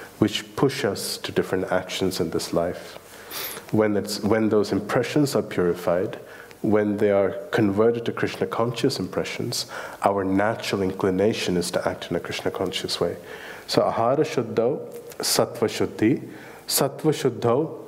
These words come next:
dhruva smritir. Smritir means memory. Dhruva smritir, it becomes very firm, f-, fixed. It, so Prabhupada translates that by saying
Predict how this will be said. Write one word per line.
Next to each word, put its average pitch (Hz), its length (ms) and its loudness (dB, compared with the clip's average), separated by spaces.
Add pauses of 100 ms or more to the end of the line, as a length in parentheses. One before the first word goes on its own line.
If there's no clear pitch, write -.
dhruva 123 580 4
smritir. 95 640 -2
Smritir 143 720 2
means 139 440 2
memory. 98 460 2 (580)
Dhruva 120 300 6
smritir, 101 380 0
it 101 160 2
becomes 113 400 0
very 107 240 2
firm, 95 680 0 (280)
f-, - 380 -10 (160)
fixed. - 540 0 (420)
It, 117 300 0 (140)
so - 160 2
Prabhupada 117 380 0
translates 107 480 0
that 107 160 2
by 101 140 2
saying 117 400 0